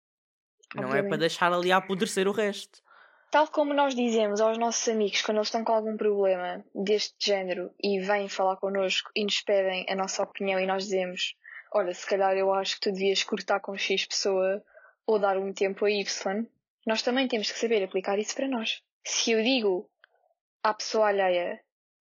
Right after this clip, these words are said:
Speaker 2: "Afasta-te", também tenho que ter a capacidade de dizer a mim, à minha pessoa, "Afasta-te".
Speaker 1: Sim, isso é
Speaker 2: É
Speaker 1: completamente
Speaker 2: mais que
Speaker 1: verdade.
Speaker 2: legítimo.
Speaker 1: Só
Speaker 2: E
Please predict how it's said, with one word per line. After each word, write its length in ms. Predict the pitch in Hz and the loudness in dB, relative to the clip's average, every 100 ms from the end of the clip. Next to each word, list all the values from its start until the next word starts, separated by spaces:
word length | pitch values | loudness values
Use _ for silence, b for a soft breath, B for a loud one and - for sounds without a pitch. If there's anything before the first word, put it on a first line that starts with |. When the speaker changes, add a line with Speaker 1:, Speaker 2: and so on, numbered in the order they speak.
| - | -4
Speaker 2:
"Afasta-te", 800 | 202 - 185 180 - 202 214 - - _ _ _ _ | -4 0 0 0 -4 -4 -4 -8 -20 _ _ _ _
também 380 | - 208 233 233 | -2 0 0 -2
tenho 280 | - 269 262 | -2 -2 0
que 40 | |
ter 140 | - 214 | 0 2
a 60 | |
capacidade 600 | 202 196 202 - 208 202 185 | 0 -4 -4 -2 2 2 0
de 80 | 185 | -6
dizer 280 | 190 196 190 | 0 2 2
a 40 | |
mim, 220 | 190 190 185 | 0 -2 -2
à 120 | 190 190 | -2 -2
minha 160 | 180 | -4
pessoa, 440 | - - 190 233 269 _ _ _ _ _ _ - | -4 0 0 0 -6 _ _ _ _ _ _ -12
"Afasta-te". 540 | 240 330 320 - 277 _ _ _ _ _ _ _ - | -2 0 0 -4 -16 _ _ _ _ _ _ _ -18
Speaker 1:
Sim, 400 | - 170 160 135 _ | -12 -10 -10 -12 _
isso 160 | - 120 | -20 -18
é 40 | |
Speaker 2:
É 40 | 117 | -14
Speaker 1:
completamente 340 | 127 127 226 | -14 -6 -4
Speaker 2:
mais 260 | 240 311 302 | -2 0 -2
que 60 | |
Speaker 1:
verdade. 140 | 269 226 | -2 0
Speaker 2:
legítimo. 520 | 196 185 190 180 175 _ B B B B B _ - | 0 0 -2 -8 -10 _ B B B B B _ -4
Speaker 1:
Só 120 | 220 | 0
Speaker 2:
E 260 | 220 214 214 | 2 2 0